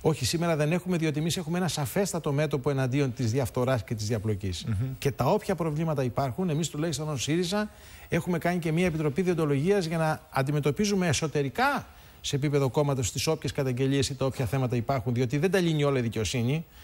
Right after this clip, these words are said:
Speaker 1: Μπορώ να σας διαβεβαιώσω ότι πάρα πολλές υποθέσεις του παρελθόντος που αφορούν πολιτικούς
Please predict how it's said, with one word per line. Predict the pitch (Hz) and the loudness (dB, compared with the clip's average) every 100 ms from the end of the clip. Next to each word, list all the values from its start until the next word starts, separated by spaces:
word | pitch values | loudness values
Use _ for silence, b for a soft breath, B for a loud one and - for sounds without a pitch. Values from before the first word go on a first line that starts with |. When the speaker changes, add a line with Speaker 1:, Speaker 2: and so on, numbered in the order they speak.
| B B B | B B B
Speaker 1:
Μπορώ | 131 156 | 2 4
να | 185 | 4
σας | |
διαβεβαιώσω | 185 170 165 185 185 | 2 2 2 0 -2
ότι | 151 | -2
πάρα | 185 190 190 | 2 2 2
πολλές | 180 175 165 | 0 -2 -2
υποθέσεις | 175 156 175 180 151 | -2 -4 -2 -2 -4
του | - | -6
παρελθόντος | 131 139 131 170 170 | -2 -2 0 -2 -2
που | - | -2
αφορούν | 123 147 175 | -2 0 0
πολιτικούς | 165 139 127 123 208 233 | 0 0 -2 0 0 0